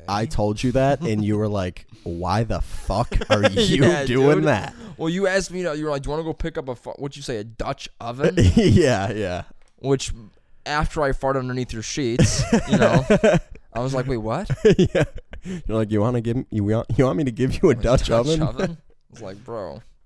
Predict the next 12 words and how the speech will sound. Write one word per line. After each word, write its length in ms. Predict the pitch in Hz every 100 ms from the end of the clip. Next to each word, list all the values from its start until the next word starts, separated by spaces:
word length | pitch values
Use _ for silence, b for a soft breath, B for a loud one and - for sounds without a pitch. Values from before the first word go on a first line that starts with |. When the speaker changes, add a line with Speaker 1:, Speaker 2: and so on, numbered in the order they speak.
| - 135
Speaker 1:
<laughs> 60 | B B B B B B B B B B B B _ _ -
But 100 | 120
yeah, 240 | 143 151 78
it's 260 | 113 -
like 200 | 120 113 - - -
everyone 480 | 113 123 123 120 113
has 300 | 113 101 95
different 340 | 117 - 107
interests, 420 | 123 120 87 - - -
obviously. 840 | 95 117 95 98 - - 95 95 -
That's 300 | 101 101 -
like 180 | 95